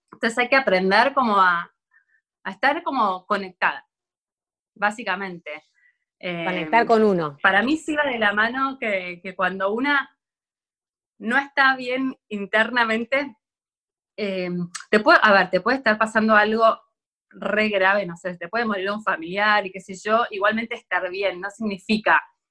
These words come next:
Speaker 1: eh, puede estar re triste, pero estar bien. Pero cuando una está desconectada consigo misma, cuando estás,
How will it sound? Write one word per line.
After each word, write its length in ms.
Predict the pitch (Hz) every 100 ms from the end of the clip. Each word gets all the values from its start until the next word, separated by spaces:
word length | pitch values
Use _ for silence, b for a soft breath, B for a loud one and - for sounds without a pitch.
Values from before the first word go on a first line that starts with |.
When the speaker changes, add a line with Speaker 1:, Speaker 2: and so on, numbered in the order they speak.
| _ _ _ _
Speaker 1:
eh, 240 | - 165 160
puede 140 | 185
estar 180 | 208 214
re 120 | 214
triste, 340 | 208 233 226 233
pero 140 | 185
estar 240 | 175 190 190
bien. 400 | 196 180 170 -
Pero 100 | 175
cuando 180 | 214 277
una 80 | 320
está 200 | - 277
desconectada 840 | 277 196 170 - 208 254 226 - _ _ _
consigo 300 | 180 190 190
misma, 320 | 196 220 226
cuando 220 | 180 175
estás, 640 | 170 226 233 - _ _